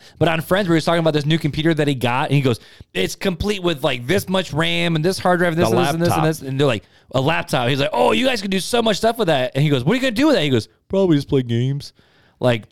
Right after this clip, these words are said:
Speaker 2: Dude, you, you don't realize. So Windows, ni-, just think of Windows ninety-five. We're not even gonna go on the Wayback Train. Just the Windows ninety-five.
Speaker 1: ninety-five.
Speaker 2: Which is Wayback Train for you. But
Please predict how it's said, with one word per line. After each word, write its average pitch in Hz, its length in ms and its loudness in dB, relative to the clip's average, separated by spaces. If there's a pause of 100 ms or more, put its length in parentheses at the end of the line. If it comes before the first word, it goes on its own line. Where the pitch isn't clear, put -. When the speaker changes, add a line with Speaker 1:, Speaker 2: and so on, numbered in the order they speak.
(100)
Speaker 2:
Dude, 131 280 2 (400)
you, 131 160 -2 (100)
you 127 340 -4
don't 196 200 -2
realize. 113 640 2
So 139 280 0
Windows, 202 460 2
ni-, 175 180 -4
just 208 200 -6
think 269 140 -2
of 165 140 2
Windows 156 340 2
ninety-five. 110 420 -2
We're 190 120 0
not 226 120 4
even 160 140 2
gonna 135 120 -2
go 101 280 2
on 101 220 0
the 90 60 -2
Wayback 85 440 -2
Train. 78 240 -8
Just 139 240 -2
the 156 80 0
Windows 135 400 2
ninety-five. 85 800 -4
Speaker 1:
ninety-five. 131 760 -2
Speaker 2:
Which 113 100 -6
is 92 420 -6
Wayback 98 420 0
Train 90 220 -2
for 82 140 -4
you. 80 260 -2 (120)
But 107 220 -4